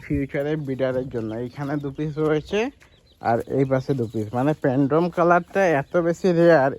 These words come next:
এটাকে তো একটু মানে পাওয়াই যায় না, তো তাই বলছি বড় তো পাওয়া যাচ্ছে না, আর যেগুলো পাওয়া যাচ্ছে প্রচুর হাই ডিমান্ড, হাই প্রাইস। তো তাই এই দেখুন প্যান্ডম কালারের বাচ্চা নিয়ে আসা হয়েছে,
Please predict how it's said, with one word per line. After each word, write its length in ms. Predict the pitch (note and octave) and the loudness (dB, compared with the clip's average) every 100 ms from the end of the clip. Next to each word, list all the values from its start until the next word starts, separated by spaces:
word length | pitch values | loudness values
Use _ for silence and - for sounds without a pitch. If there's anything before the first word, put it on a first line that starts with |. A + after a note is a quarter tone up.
| C3+ | -4
এটাকে 260 | C3+ D3+ D#3+ | -2 -2 -4
তো 140 | - | -2
একটু 240 | F3 E3+ F3 | -2 -2 -4
মানে 220 | F#3 G3+ - | -2 -2 -2
পাওয়াই 380 | B2 C3 C3+ D#3 C#3+ | 2 6 6 6 4
যায় 220 | A#2 G#2+ | 0 -2
না, 160 | - - - - - - | -6 -10 -18 -20 -4 2
তো 60 | F3 C#3+ | 2 4
তাই 180 | C#3 D3 | 4 6
বলছি 240 | D3 D3 D#3 B2+ | 4 2 0 2
বড় 160 | B2 C#3+ | 4 4
তো 120 | D3 D3+ - | 2 -2 0
পাওয়া 200 | C#3 C#3+ | 4 4
যাচ্ছে 440 | B2+ A#2+ - - D#3 | 2 -2 -4 0 2
না, 140 | D#3 F#3 - | 2 0 -6
আর 80 | A2 | -8
যেগুলো 380 | A#2+ A#2+ B2 D3 | -6 -4 -2 -2
পাওয়া 240 | C#3+ B2 C3+ | 0 4 4
যাচ্ছে 260 | C#3 - F3+ A3 - - - _ | 2 2 0 0 -12 -20 -20 _
প্রচুর 280 | B2 B2+ D3 | -8 -4 -2
হাই 240 | C#3+ B2+ C3+ | 0 2 4
ডিমান্ড, 360 | C#3 C#3 C#3 D#3+ D3+ | 2 2 4 4 4
হাই 140 | C#3 C3+ - | 2 2 0
প্রাইস। 280 | C#3+ F3+ - - - - - | 2 2 -2 -20 -20 -14 -8
তো 60 | C3+ | -4
তাই 180 | C3+ C#3 | 0 2
এই 60 | C#3 | 2
দেখুন 240 | C3+ E3+ E3 | 0 -2 -2
প্যান্ডম 300 | C#3 C#3 C#3 | -2 -2 -2
কালারের 420 | D3 C#3+ D3+ E3+ | -4 -2 0 -2
বাচ্চা 380 | C#3+ C3 - C#3+ | -2 -6 -6 -4
নিয়ে 240 | C#3+ C#3+ | -2 -2
আসা 260 | C#3+ C#3 D3+ | -2 -4 -6
হয়েছে, 460 | C3 D3+ D3 D3 | -2 -2 -2 -4